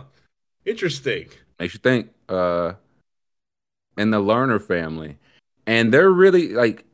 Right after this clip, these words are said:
Speaker 2: everybody in this chat right now, we're much closer to, like, the Orioles owner's net worth than he is to Steve Cohen's net worth. And that, that pisses him off, man.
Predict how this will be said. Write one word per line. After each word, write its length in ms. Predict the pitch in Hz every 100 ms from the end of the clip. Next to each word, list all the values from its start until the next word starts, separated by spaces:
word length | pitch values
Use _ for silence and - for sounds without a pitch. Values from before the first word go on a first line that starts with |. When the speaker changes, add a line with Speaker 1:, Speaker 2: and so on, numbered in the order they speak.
| -
Speaker 2:
everybody 680 | 175 208 220 175 175 170 160
in 140 | 147
this 200 | 139 131
chat 340 | - - 131 -
right 280 | 104 110 92
now, 220 | 101 98
we're 360 | 87 98 165 165
much 380 | 127 131 - -
closer 440 | 123 120 110 95
to, 120 | -
like, 220 | 92 87 - _ _ _ -
the 120 | 85 82 85
Orioles 600 | 87 90 78 71 71 -
owner's 360 | 73 76 67 65
net 300 | 71 69 -
worth 340 | 64 57 60 _ _ _ _ _ _ _
than 160 | - 82
he 280 | 76 98 82
is 160 | 78 69
to 100 | -
Steve 360 | - 76 71
Cohen's 400 | - 67 60 62
net 220 | 65 -
worth. 240 | 50 58 65 _ - _ -
And 140 | 110
that, 340 | 147 147 127 127
that 300 | 185 165 -
pisses 360 | 160 143 127
him 160 | 120 104
off, 300 | 80 76 -
man. 320 | 71 73